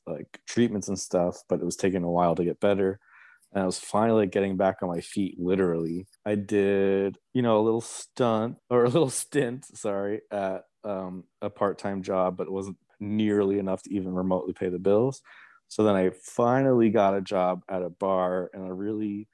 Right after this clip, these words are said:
new, like, hip bar in West Hollywood. Um, I guess all I'll say about that is it's on the Sunset Strip and it's hip.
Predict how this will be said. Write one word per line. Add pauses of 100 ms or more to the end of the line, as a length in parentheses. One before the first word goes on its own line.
(160)
new,
like, (100)
hip (200)
bar
in
West
Hollywood. (440)
Um, (260)
I
guess
all
I'll
say
about (140)
that
is
it's
on
the
Sunset
Strip
and
it's
hip.